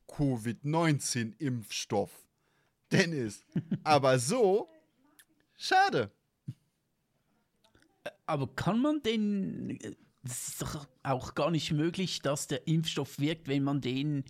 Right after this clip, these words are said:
Speaker 2: über seinen Mund aufnimmt. Das
Speaker 1: Nein,
Speaker 2: funktioniert
Speaker 1: natürlich
Speaker 2: doch gar nicht,
Speaker 1: nicht.
Speaker 2: oder?
Speaker 1: Es
Speaker 2: Weil
Speaker 1: gab
Speaker 2: ich meine,
Speaker 1: in Wien
Speaker 2: ansonsten würde man ja die ganze Zeit nur das Ganze oral zu sich nehmen und nicht an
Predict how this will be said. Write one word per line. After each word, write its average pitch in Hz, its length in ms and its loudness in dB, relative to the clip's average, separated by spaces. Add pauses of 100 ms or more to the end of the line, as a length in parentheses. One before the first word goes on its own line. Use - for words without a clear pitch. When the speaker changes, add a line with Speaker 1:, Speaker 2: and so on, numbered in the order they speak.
(320)
Speaker 2:
über 131 220 2
seinen 123 280 0
Mund 160 300 0
aufnimmt. 127 500 -4
Das - 100 -10
Speaker 1:
Nein, 98 40 -8
Speaker 2:
funktioniert 143 300 2
Speaker 1:
natürlich 165 260 0
Speaker 2:
doch - 40 -8
gar 127 100 2
nicht, 160 60 4
Speaker 1:
nicht. 190 160 -2
Speaker 2:
oder? 165 260 -4 (220)
Speaker 1:
Es - 180 -10
Speaker 2:
Weil 127 80 2
Speaker 1:
gab 131 60 6
Speaker 2:
ich 139 120 -2
meine, 139 220 2
Speaker 1:
in 131 60 0
Wien 131 40 0
Speaker 2:
ansonsten 156 540 0
würde 143 240 0
man 135 240 0
ja 123 180 0
die 120 100 -10
ganze 139 300 -4
Zeit 131 340 0
nur 151 400 0 (480)
das - 160 -6
Ganze 139 360 -2
oral 135 340 2
zu 151 140 -4
sich 135 220 -4
nehmen 131 240 -2
und 127 440 -6
nicht 135 380 -2
an 127 380 0